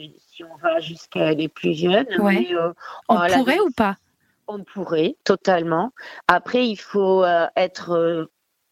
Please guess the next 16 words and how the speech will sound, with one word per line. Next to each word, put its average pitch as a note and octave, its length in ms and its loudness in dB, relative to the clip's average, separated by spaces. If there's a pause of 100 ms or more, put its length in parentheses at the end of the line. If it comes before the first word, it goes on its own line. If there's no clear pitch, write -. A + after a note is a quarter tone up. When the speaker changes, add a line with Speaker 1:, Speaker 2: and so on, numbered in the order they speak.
(240)
Speaker 1:
capable, A3 520 2
entre F3+ 300 -6
guillemets, F#3 360 -4
d'être F#3 320 -2
disponible, F#3 880 -2 (440)
euh, E3 260 2
je D#3 140 -8
veux E3+ 120 -2
dire, F#3+ 220 2
de E3 140 -6
suivre G3 680 0
la D#3+ 140 2
séance. E3+ 540 -6
Et F3+ 80 -8
de, D#3 160 -8 (440)
c'est E3 640 0